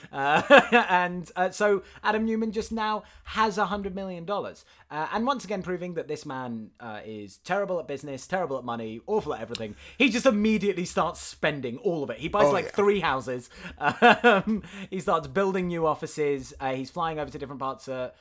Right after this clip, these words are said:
Speaker 1: of the world, and he's just immediately spending that, uh, hundred million.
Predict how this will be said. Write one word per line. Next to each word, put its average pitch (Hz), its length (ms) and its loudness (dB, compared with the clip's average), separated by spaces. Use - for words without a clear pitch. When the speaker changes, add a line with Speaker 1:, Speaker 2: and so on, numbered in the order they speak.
Speaker 1:
of 113 120 -14
the 135 80 -4
world, 175 500 2
and 147 100 -2
he's 139 160 -6
just 151 180 -6
immediately 139 540 -8
spending 117 380 -8
that, 110 280 -10
uh, 107 260 -10
hundred 107 260 -14
million. 104 240 -16